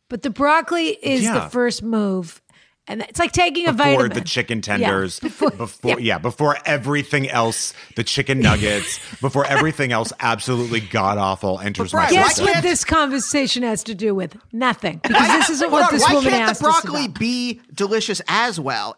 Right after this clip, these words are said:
Speaker 3: and also a, a, the foundation of a, of your denial?
Speaker 1: 'Cause he
Speaker 2: It should be, but for some reason I can't think of it like that.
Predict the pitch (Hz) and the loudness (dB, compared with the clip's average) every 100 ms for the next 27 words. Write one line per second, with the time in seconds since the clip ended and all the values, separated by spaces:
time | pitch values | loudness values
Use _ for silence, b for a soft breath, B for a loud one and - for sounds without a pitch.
0 | 190 226 240 175 151 151 139 147 131 131 | -2 0 0 -2 -2 -2 -2 -4 -6 -4
1 | 139 139 135 139 135 - 151 151 151 - | -4 -2 -4 -4 -6 -8 -4 -2 -4 -6
2 | 165 143 170 180 - 185 175 160 175 180 | -6 -6 -4 -4 -2 0 0 -2 -2 -2
3 | - 156 139 147 139 147 147 127 151 139 | -4 -6 -6 -6 -2 0 -2 -6 -6 -4
4 | 139 - 143 131 139 139 127 120 107 80 | -6 -4 -4 -4 -4 -4 -6 -4 -6 -8
5 | - _ _ _ _ - 254 - - 160 | -18 _ _ _ _ -4 -4 -6 -8 -10
6 | - B - 135 - - 135 131 110 117 | -10 B -6 -4 -4 -2 0 -2 0 0
7 | 117 127 135 - - 127 123 - 127 120 | 0 -2 -8 -12 -4 -4 -2 -4 -4 -2
8 | 113 113 101 - 104 113 120 90 71 73 | -4 -4 -6 -6 -8 -6 -8 -8 -10 -14
9 | - 73 71 | -12 -12 -12